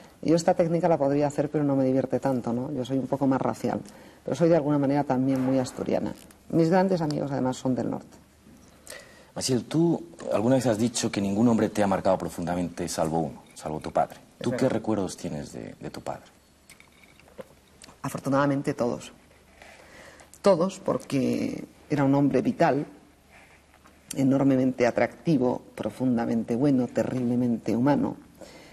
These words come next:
Speaker 1: Era en potencia un artista, aunque nunca se pudo dedicar él a ejecutar como tal, pero era artista cuando se producía, trabajando con sus artistas. Era un ser anímicamente bello,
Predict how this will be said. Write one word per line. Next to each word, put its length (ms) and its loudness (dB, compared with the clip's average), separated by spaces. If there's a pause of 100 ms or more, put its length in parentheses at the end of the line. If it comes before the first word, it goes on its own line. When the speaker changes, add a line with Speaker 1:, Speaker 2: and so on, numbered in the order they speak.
(460)
Speaker 1:
Era 640 2 (180)
en 140 0
potencia 540 0
un 140 2
artista, 580 -2 (300)
aunque 340 -2
nunca 340 0
se 140 -8
pudo 320 -2
dedicar 580 0
él 260 2
a 60 0
ejecutar 500 -4
como 240 -4
tal, 280 -4
pero 180 2
era 140 4
artista 480 -4
cuando 240 -4
se 100 -6
producía, 560 0 (520)
trabajando 460 0
con 140 -4
sus 160 -8
artistas. 540 -2
Era 180 0
un 100 -2
ser 400 2 (640)
anímicamente 720 4
bello, 340 0